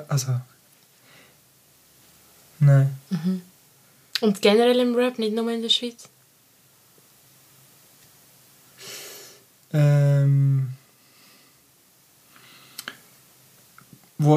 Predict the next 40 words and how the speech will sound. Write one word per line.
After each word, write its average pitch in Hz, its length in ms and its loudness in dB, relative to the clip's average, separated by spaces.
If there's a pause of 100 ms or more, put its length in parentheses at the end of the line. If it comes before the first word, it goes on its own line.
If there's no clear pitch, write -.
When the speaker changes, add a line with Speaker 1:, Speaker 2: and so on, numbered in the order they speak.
Speaker 1:
also, 147 240 0
wo 143 100 4
vergleichbar 196 420 -2
sind? 127 280 -2 (1000)
Oder 156 200 6
Speaker 2:
Wo 165 40 6
Speaker 1:
wo 185 40 10
Speaker 2:
du 190 60 10
Speaker 1:
ich 196 60 8
Speaker 2:
vielleicht 208 220 8
Speaker 1:
würde, 220 220 6
wo 233 160 8
ich 208 80 4
eben 214 100 8
Speaker 2:
geil 208 260 8
Speaker 1:
sagen, 190 340 6
Speaker 2:
findest, - 400 -4
so. 185 120 -4
Speaker 1:
ge-, 160 80 2 (180)
ja, 151 80 2
hey, 156 240 6
vielleicht 147 280 -2
so 156 120 0
Missy 147 280 2
Elliott, 202 300 4
finde 151 200 0
ich. 147 60 2
Speaker 2:
Mhm, 196 300 -4 (200)
mhm. 202 240 -10 (220)
Speaker 1:
Ähm, 143 760 2 (320)
dann 156 180 -2
hat's, - 360 -6
fuck, - 340 -6
es - 100 -12
hat 143 120 -6
früher 156 320 -2
so 151 140 -6
ein 147 220 2
Lied 151 360 -6
gegeben. 190 640 -12